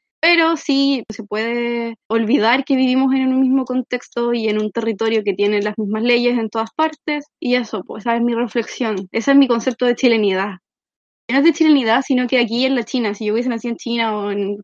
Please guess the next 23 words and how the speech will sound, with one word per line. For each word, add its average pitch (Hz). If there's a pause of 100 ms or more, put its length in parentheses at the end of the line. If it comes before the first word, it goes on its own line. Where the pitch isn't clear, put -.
Colombia 220
o 208
en 202 (460)
Estados, 226
no, 196
en 175
Estados 190
Unidos, 208
no, 196
ojalá, 226 (380)
qué 262
bueno 359
que 359
no 302
nací 277
en 226
Estados 208
Unidos, 208 (320)
pero 220
tendría 269
probablemente 269
la 262
misma 269